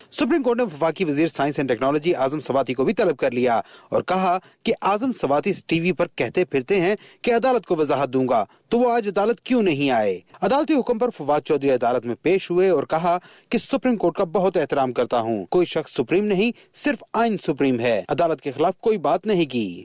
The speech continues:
عدالت سے باہر میڈیا سے گفتگو کرتے ہوئے فواد چودھری نے کہا کہ ملک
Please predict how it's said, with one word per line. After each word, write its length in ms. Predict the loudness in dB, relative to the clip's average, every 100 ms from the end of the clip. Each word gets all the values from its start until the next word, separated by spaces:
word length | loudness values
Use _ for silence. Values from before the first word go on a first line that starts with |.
| -4
عدالت 320 | 0 2 2
سے 80 | 0
باہر 240 | 0 0 0
میڈیا 280 | 0 0
سے 120 | 0 -2
گفتگو 380 | -4 0 0
کرتے 280 | 2 0 0
ہوئے 120 | 0 -2
فواد 180 | 0 0
چودھری 340 | 0 -2 0
نے 80 | -2
کہا 320 | 0 0 0 -2 -8 -6
کہ 100 | -2
ملک 260 | 0 0